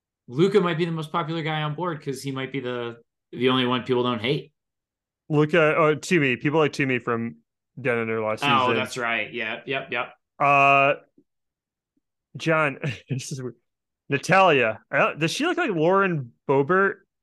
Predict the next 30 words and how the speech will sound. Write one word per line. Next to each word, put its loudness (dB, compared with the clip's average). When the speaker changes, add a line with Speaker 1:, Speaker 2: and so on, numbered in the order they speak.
Speaker 2:
Is -6
that 2
her 2
name? 0
Speaker 1:
She -2
does. -4
Speaker 2:
Colorado? 4
Speaker 1:
She, 0
yeah. -2
Speaker 2:
The, 4
who 2
just, -2
like, 2
got 0
in -12
trouble -2
for -4
something? -2
Speaker 1:
She -10
did, -2
yeah. -4
So -6
Speaker 2:
<laughs> -20
I 2
know, 4
Speaker 1:
I 0
Speaker 2:
John's 2
a 2
Denver 2
resident, 0